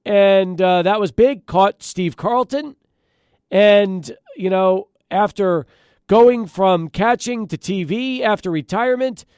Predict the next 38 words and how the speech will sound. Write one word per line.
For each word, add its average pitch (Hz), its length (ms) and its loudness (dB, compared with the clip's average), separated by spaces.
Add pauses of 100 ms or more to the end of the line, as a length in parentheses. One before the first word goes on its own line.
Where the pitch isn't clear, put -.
(400)
eighteen 226 440 -4
years 233 240 0
with 175 140 -4
Fox, 254 640 -2 (240)
working 202 300 -4
with 185 140 0
Joe 143 280 -2
Buck. 277 360 -4
He 147 60 -14
worked 160 220 -4
with 117 140 -14
Jack 240 420 -2
Buck. 262 380 -4 (540)
He 180 140 -6
was 190 180 0
on 180 160 -2
the 165 60 -4
Mets 202 480 -4
games 240 560 -2
back 226 320 -2
in 208 60 -4
the 185 80 -2
mid 190 160 0
eighties 240 360 -2
when 190 140 -4
they 190 60 0
won 185 180 0
the 180 80 -2
World 170 240 -2
Series. 277 640 -10 (420)
I 226 120 -2
mean, 190 480 -2 (420)
you 214 100 -4
know, 175 240 -2 (160)
Tim 349 200 -4
McCarver 240 580 -2 (360)
was 175 300 0
a 156 300 -4